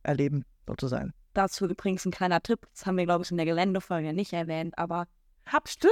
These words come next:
Speaker 2: ihn da fest?
Speaker 1: Nein, hab keine festen
Speaker 2: Mach,
Speaker 1: Galoppstrecken.
Speaker 2: mach so einen Scheiß nicht. Ich weiß, es ist verlockend und man will ins Gelände und es gibt diese eine Strecke und die ist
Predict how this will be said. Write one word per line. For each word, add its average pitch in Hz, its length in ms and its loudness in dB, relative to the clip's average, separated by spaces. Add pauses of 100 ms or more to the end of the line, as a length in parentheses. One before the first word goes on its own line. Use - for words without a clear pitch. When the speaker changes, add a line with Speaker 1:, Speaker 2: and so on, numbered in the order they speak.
Speaker 2:
ihn 240 80 2
da 220 100 2
fest? - 400 -4 (480)
Speaker 1:
Nein, 190 400 6
hab - 220 0
keine 175 280 4
festen - 300 -2
Speaker 2:
Mach, 160 40 0
Speaker 1:
Galoppstrecken. 165 540 0
Speaker 2:
mach - 40 -20
so - 320 -20
einen 202 80 2
Scheiß - 80 -8
nicht. 208 180 -2
Ich 214 160 -2
weiß, 220 300 4
es 208 100 -10
ist 214 160 -6
verlockend 208 580 2
und 190 200 0
man 185 160 0
will 202 80 0
ins 202 200 -4
Gelände 196 460 4
und 185 120 4
es - 140 -6
gibt 196 160 -6
diese 185 220 0
eine 196 260 2
Strecke 190 320 -2
und 180 80 0
die 196 100 0
ist - 180 -6